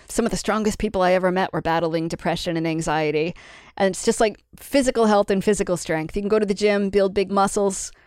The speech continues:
Doesn't mean you won't ever get a health problem like high cholesterol or cancer someday, heaven forbid. But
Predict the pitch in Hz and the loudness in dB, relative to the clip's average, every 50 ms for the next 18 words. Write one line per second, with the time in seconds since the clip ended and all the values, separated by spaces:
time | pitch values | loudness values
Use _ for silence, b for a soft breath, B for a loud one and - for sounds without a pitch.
0 | b b b b - 214 196 208 190 175 208 208 202 196 190 185 - - 190 185 | b b b b 0 0 0 2 0 0 0 2 2 4 2 2 2 2 2 2
1 | 190 180 185 180 175 175 185 180 - - 196 170 170 175 175 165 170 165 165 165 | 2 2 2 2 2 2 0 0 0 0 2 2 2 2 0 0 0 -2 -2 -4
2 | - _ _ - - - 180 170 - - 170 156 165 - - 160 151 143 139 143 | -6 _ _ -12 -8 -6 -6 -4 -2 -2 -2 -2 -2 -4 -6 -4 -4 -2 -2 -2
3 | 151 151 156 147 - - _ _ _ _ _ _ _ _ _ _ _ _ - - | -4 -4 -6 -8 -10 -18 _ _ _ _ _ _ _ _ _ _ _ _ -20 -16
4 | - - - 160 180 175 - 156 147 - 165 151 156 151 156 147 170 175 156 185 | -12 -6 -4 -4 -4 -4 -4 -6 -6 -6 -6 -6 -4 -4 -4 -4 -4 -4 -6 -6
5 | 160 160 - 170 - 170 160 156 151 160 170 185 175 165 - | -8 -8 -8 -6 -4 -2 -2 -2 -2 0 0 2 2 2 -2